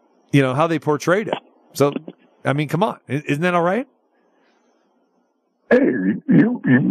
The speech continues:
Speaker 2: you can do what you want. I just, um, I'm just not gonna go see a movie about a shoe. So, like I said, you, you can do whatever you want. <laughs>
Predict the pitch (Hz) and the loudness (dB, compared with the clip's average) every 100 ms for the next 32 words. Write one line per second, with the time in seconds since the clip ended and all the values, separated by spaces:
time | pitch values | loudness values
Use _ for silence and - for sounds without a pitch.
0 | 180 165 262 208 170 165 143 139 202 - | -2 -2 0 0 0 0 2 2 2 -4
1 | - - - 143 139 127 - - 110 107 | -10 -6 -4 -2 0 -2 -4 0 2 2
2 | 95 92 - - - _ - 139 139 - | -2 -4 -10 -14 -18 _ 2 4 4 2
3 | 156 139 143 127 120 127 120 123 190 202 | 0 -2 0 0 0 2 2 2 -2 0
4 | 101 104 92 90 - 170 - - _ - | 0 0 0 0 0 2 0 -2 _ -2
5 | - - - - - - - 120 107 95 | 0 0 0 -2 -6 -6 2 4 6 4
6 | 92 - 135 143 123 123 90 104 139 123 | 2 4 4 4 2 0 0 -2 0 0
7 | 123 151 139 113 120 131 131 139 139 127 | 2 2 2 2 0 2 2 2 2 2
8 | 120 120 92 90 78 - | 0 2 2 0 -2 -10